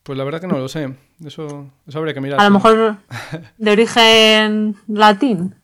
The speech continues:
Speaker 1: No
Speaker 2: No lo
Speaker 1: sé,
Speaker 2: sé.
Speaker 1: a lo mejor venía de, del nombre trivial también, pero la verdad es que no lo sé. Quiero decir, igual alguien los bautizó así cuando se descubrieron, pero bueno, no me quiero meter en
Speaker 2: Pero
Speaker 1: ese
Speaker 2: bueno,
Speaker 1: lío.
Speaker 2: esa, <laughs> ya, ya,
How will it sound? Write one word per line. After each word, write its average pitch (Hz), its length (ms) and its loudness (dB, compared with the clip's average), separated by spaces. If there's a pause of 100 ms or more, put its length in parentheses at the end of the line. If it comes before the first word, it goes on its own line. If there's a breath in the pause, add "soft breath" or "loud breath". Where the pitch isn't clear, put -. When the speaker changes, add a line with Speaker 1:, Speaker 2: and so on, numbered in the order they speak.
(280)
Speaker 1:
No 170 120 -6
Speaker 2:
No 180 40 -4
lo 160 60 -6
Speaker 1:
sé, 170 120 -4
Speaker 2:
sé. 147 60 -2
Speaker 1:
a 139 40 -4
lo 143 60 -4
mejor 160 220 -6
venía 175 240 -4
de, 143 440 -6
del 147 260 -8
nombre 147 240 -6
trivial 143 500 -10
también, 151 540 -14 (340)
pero 127 380 -18
la 127 120 -16
verdad 131 120 -14
es 135 80 -18
que - 80 -18
no 131 140 -14
lo 127 80 -16
sé. 143 180 -20
Quiero 143 160 -8
decir, 143 160 -8
igual 139 220 -4
alguien 147 240 -6
los 143 140 -6
bautizó 139 360 -10
así 139 180 -12
cuando 139 200 -10
se 127 40 -14
descubrieron, 147 640 -16 (160)
pero 131 180 -16
bueno, 127 220 -14 (220)
no 139 140 -10
me 131 80 -10
quiero 127 160 -10
meter 127 200 -12
en 127 40 -10
Speaker 2:
Pero 220 140 4
Speaker 1:
ese - 20 4
Speaker 2:
bueno, 220 220 4
Speaker 1:
lío. 208 40 4
Speaker 2:
esa, - 300 2 (240)
<laughs> - 240 -20
ya, 185 520 4
ya, 185 240 2